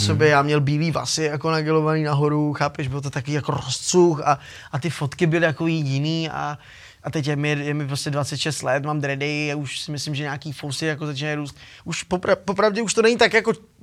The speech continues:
početný, tady ty jako návrhy. Ale, eh, pořád se setkám jako s tím, což nechápu s mým vizuálem momentálním, že někdo řekne, „Co to je,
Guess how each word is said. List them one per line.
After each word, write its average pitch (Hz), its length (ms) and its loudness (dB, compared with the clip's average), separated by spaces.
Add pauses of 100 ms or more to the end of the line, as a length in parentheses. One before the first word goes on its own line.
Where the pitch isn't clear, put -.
(240)
početný, 147 600 4
tady 139 180 0
ty 139 80 -2
jako 160 220 0
návrhy. 147 560 2 (680)
Ale, 156 360 6
eh, 165 340 4 (400)
pořád 160 360 6
se 147 140 -2
setkám 143 400 -2
jako 143 180 -6
s - 80 -6
tím, 143 360 -6
což 139 280 2
nechápu 180 680 2
s - 100 -14
mým 151 180 -4
vizuálem 143 600 0
momentálním, 131 720 0 (680)
že 139 140 0
někdo 139 240 0
řekne, 143 180 -6
„Co 143 140 -6
to 156 120 -4
je, 165 140 -2